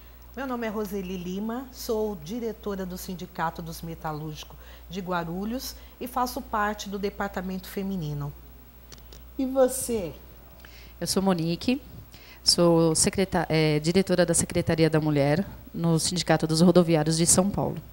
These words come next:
Speaker 3: e moro em São Paulo.
Speaker 2: Certo. Essas meninas são guerreiras, gente.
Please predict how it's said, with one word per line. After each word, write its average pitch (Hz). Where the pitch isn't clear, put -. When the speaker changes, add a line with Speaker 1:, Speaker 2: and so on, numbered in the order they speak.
Speaker 3:
e 165
moro 151
em 156
São 175
Paulo. 165
Speaker 2:
Certo. 165
Essas 208
meninas 202
são 208
guerreiras, 180
gente. 131